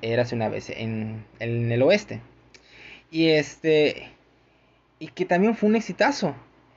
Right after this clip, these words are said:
N-, no tan bien como la Dolce Vita en cuestión de, de, le fue un poco menor que en la Dolce Vita en cuestión de taquilla, pero ganó a mejor película extranjera, ganó a mejor diseño de vestuario en blanco y negro.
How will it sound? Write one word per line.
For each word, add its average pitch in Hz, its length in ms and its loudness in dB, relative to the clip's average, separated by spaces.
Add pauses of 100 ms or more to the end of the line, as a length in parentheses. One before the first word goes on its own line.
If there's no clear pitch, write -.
(380)
N-, 170 320 -4
no 208 240 4
tan 359 200 4
bien 233 180 4
como 220 220 4
la 165 100 4
Dolce 147 260 2
Vita 147 180 0
en 165 80 -2
cuestión 139 400 -2
de, 151 140 -2
de, 110 720 -2 (220)
le 190 100 2
fue 190 140 0
un 185 40 2
poco 214 300 0
menor 156 420 2
que 143 120 -4
en 123 100 -2
la 110 160 0
Dolce 117 240 -2
Vita 123 180 0
en 127 60 -4
cuestión 123 300 -6
de 120 60 -2
taquilla, 135 420 -4 (400)
pero 202 300 6 (180)
ganó 143 340 4
a 143 60 4
mejor 131 320 2
película 123 400 2
extranjera, 185 640 4
ganó 123 300 2
a 127 40 2
mejor 120 380 2
diseño 117 400 -2
de 131 140 4
vestuario 208 640 4
en 127 240 2
blanco 123 260 0
y 135 60 2
negro. 208 480 4